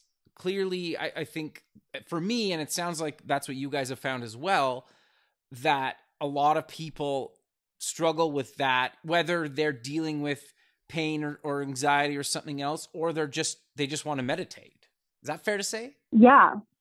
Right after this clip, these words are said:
Speaker 2: No, of course. And I mean, one in three Americans have chronic pain. That's a hundred million
Speaker 1: Wow.
Speaker 2: Americans. So that
Speaker 1: It's
Speaker 2: in
Speaker 1: that
Speaker 2: of itself
Speaker 1: high.
Speaker 2: is huge. Yeah, oh yeah, it's crazy. Um, if, if you look around you, I'm sure you will know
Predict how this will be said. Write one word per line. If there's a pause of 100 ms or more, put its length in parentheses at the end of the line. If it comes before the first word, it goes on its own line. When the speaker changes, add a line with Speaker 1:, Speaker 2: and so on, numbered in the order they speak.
(340)
Speaker 2:
No,
of
course.
And (340)
I
mean, (600)
one
in
three
Americans
have
chronic
pain. (240)
That's
a
hundred
million
Speaker 1:
Wow.
Speaker 2:
Americans.
So
that
Speaker 1:
It's
Speaker 2:
in
Speaker 1:
that
Speaker 2:
of
itself
Speaker 1:
high.
Speaker 2:
is (160)
huge. (460)
Yeah,
oh
yeah,
it's
crazy. (400)
Um, (100)
if, (380)
if
you
look
around
you,
I'm (100)
sure
you
will
know